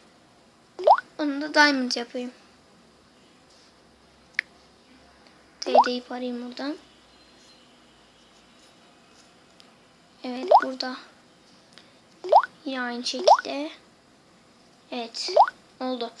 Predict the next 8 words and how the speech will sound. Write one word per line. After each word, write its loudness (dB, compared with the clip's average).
Bir -8
de, -2
em, -4
şu 6
var. -2
Edit -8
World 4
Info. -2